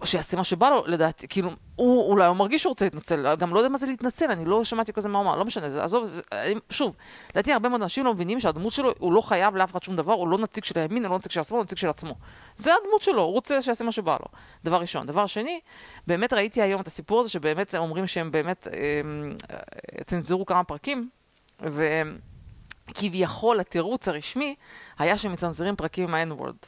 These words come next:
ככה אני הבנתי את זה. ועכשיו פתאום אנשים אומרים, קייל קולינסקי, שהוא, שהוא שמאלני קיצוני, כן? שהוא גם היה בפודקאסט של ג'ו רוגן. אנשים צריכים להבין שג'ו רוגן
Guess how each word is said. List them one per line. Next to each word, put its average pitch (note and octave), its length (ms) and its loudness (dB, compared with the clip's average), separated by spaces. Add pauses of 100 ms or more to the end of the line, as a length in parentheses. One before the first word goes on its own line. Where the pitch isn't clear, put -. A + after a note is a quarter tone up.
(120)
ככה E3 220 -2
אני F3+ 140 0
הבנתי C3+ 360 -4
את - 60 -16
זה. - 120 -12 (540)
ועכשיו A#3 260 0
פתאום A3 220 0
אנשים G3 240 -2
אומרים, B3 500 -2 (120)
קייל G#3 180 4
קולינסקי, G3 520 -2
שהוא, C#3+ 320 -6
שהוא - 220 -8
שמאלני D3+ 400 -2
קיצוני, E3+ 340 -6 (260)
כן? D#3+ 160 -4
שהוא C#3+ 180 -10
גם E3+ 180 4
היה G#3 160 6
בפודקאסט C#3+ 320 -8
של C#3+ 100 -6
ג'ו C#3+ 120 0
רוגן. D3+ 280 2 (180)
אנשים D#3+ 200 -4
צריכים B3 200 -2
להבין F#3+ 180 0
שג'ו E3+ 260 0
רוגן A3+ 240 0